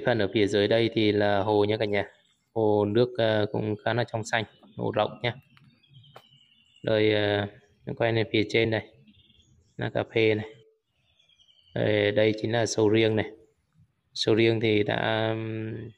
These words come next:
có bông rất là nhiều rồi. Ở đây có cả trái nha cả nhà. Trái bắt đầu đậu rồi nha. Đó, trái bắt đầu đậu.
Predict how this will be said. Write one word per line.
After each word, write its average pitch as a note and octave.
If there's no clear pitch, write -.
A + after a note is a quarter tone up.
có -
bông A#2
rất B2+
là B2+
nhiều G#2
rồi. G2+
Ở -
đây A#2
có -
cả -
trái G#2
nha C3+
cả G#2
nhà. G2
Trái G#2+
bắt B2
đầu A#2
đậu A2
rồi G#2+
nha. A2+
Đó, A2+
trái A2
bắt B2
đầu A2+
đậu. -